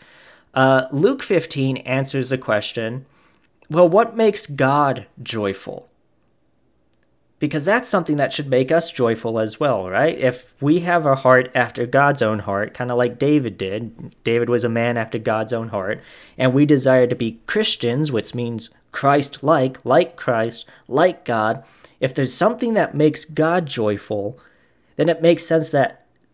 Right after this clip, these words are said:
that should make us joyful as well. So let's look at what makes God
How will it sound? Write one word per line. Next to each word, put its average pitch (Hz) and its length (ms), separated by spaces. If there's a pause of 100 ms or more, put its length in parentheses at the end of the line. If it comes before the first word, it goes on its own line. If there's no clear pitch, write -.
that 165 240
should 156 220
make 131 300
us 190 320
joyful 107 800 (300)
as 131 240
well. 151 420 (200)
So - 180
let's 175 300
look 156 260
at 131 220
what 113 360
makes 110 320
God 135 500